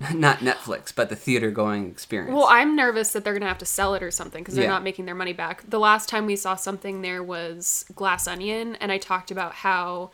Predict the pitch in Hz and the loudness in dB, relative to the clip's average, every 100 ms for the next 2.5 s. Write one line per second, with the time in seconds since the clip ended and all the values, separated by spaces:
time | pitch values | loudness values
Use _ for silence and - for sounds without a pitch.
0 | - 208 208 208 202 - 208 196 190 185 | -4 2 4 4 4 -2 0 0 -2 -4
1 | 180 185 208 226 - 208 - 202 190 - | -2 0 0 -2 -4 -14 -4 0 0 -4
2 | _ 208 196 - - | _ -4 -2 -2 -4